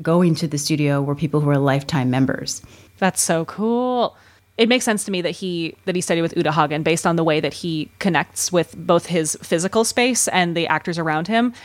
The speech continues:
Speaker 2: I see a lot of the fingerprints of that studying with him. His Broadway debut was Blues for Mister Charlie, and it makes me really excited because, uh, he, it was directed by Burgess Meredith, who I love forever. And I think f-, beyond our age,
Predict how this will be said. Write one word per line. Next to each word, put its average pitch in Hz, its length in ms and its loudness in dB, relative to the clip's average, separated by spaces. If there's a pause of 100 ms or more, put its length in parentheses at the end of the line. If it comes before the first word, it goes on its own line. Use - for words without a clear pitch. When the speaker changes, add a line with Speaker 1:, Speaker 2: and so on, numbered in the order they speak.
(140)
Speaker 2:
I 180 60 -2
see 175 120 -2
a 160 80 0
lot 156 140 0
of 151 60 -8
the 156 60 -10
fingerprints 151 500 -8
of 151 60 -12
that - 140 -10
studying 151 380 -6
with 151 160 -10
him. 165 240 -6 (560)
His 208 200 0
Broadway 214 300 4
debut 285 380 -2 (380)
was 185 460 4 (100)
Blues 190 180 -2
for 208 80 -8
Mister 196 160 -8
Charlie, 190 500 -6 (100)
and 180 460 0
it 190 140 0
makes 180 180 -6
me 190 60 -6
really 170 180 -2
excited 160 300 -6
because, 151 400 -6
uh, 151 260 2
he, 175 120 -2 (100)
it 185 100 0
was 170 100 0
directed 175 300 0
by 165 160 4
Burgess 160 300 -4
Meredith, 180 420 -2
who 165 280 -4
I 160 360 -2 (100)
love 156 440 0 (240)
forever. 180 880 0
And 156 460 -2 (220)
I 208 100 0
think 240 380 -4
f-, - 200 -20 (260)
beyond 202 540 0
our 185 320 0
age, 269 560 -8